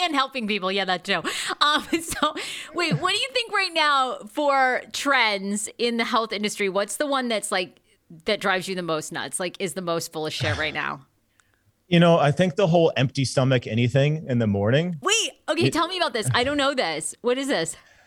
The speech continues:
Speaker 2: Oh, you know, like, empty stomach cardio, you burn more fat, whatever. You know what matters throughout the day?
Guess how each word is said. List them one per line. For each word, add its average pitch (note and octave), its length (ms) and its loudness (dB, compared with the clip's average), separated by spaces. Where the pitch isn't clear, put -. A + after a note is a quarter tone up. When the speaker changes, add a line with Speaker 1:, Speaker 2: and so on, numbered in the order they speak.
Speaker 2:
Oh, D#3 60 8
you D#3 60 10
know, D3 60 10
like, C3 160 6
empty C3 260 6
stomach C3 300 6
cardio, B2 400 2
you A#2 120 4
burn B2+ 320 6
more B2 200 6
fat, B2 360 -2
whatever. G#2+ 320 -2
You G2 100 0
know A#2+ 120 4
what C3 120 4
matters A#2 440 4
throughout A2 260 2
the F2 80 -4
day? A2+ 400 2